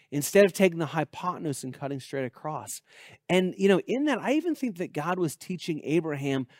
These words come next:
some patience in that, because, you know, we always want the shortcut. We always wanna go right from here to there, but sometimes God will take us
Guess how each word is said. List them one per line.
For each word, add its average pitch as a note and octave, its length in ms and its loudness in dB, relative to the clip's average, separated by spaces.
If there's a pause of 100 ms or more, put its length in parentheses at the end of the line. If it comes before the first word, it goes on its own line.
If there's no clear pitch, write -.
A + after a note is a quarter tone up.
some C3 240 -4
patience D3+ 600 -6
in B2+ 100 -6
that, B2+ 180 -4
because, D#3 260 0 (240)
you D#3+ 80 -2
know, E3+ 140 4
we A3+ 400 6
always A3+ 480 4
want F3+ 320 -6
the E3 80 -4
shortcut. - 480 -8
We D#3+ 100 0
always G3+ 300 4
wanna F#3+ 160 -2
go E3+ 160 4
right E3 240 4
from C#3+ 160 -6
here F3+ 360 -2 (300)
to D#3+ 100 -2
there, D3+ 140 4
but - 140 -12
sometimes B3+ 480 -4
God E3+ 280 -8
will D3+ 160 -8
take - 380 -8
us B2+ 300 -4